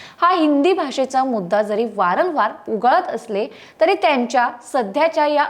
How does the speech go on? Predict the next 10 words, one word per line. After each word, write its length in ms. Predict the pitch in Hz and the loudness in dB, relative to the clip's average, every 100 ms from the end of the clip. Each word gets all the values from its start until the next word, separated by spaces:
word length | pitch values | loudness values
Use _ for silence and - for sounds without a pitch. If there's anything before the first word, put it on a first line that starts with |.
| - | -2
आविर्भावातून 800 | 208 311 311 262 226 214 233 294 | -4 -2 -4 -2 0 0 -4 -6
प्रश्न 560 | - - 240 233 349 | -10 -4 -4 -2 -4
पडतो 520 | 359 311 233 208 208 - - - | 0 0 -2 -6 -8 -10 -20 -2
की 80 | 370 | 2
राज्य 380 | 349 233 - 339 | 2 2 0 -2
शासनाने 640 | 339 277 277 240 208 190 254 | -2 -4 -4 -6 -4 -4 -6
हिंदी 360 | - 196 226 330 | -8 -8 -4 -2
भाषेबद्दल 760 | 311 233 254 240 208 160 190 214 | -4 -8 -6 -4 -4 -6 -6 -6
घेतलेला 500 | 220 - 190 185 220 | -6 -8 -8 -6 -4
निर्णय 440 | 226 208 269 233 | -4 -4 -4 -4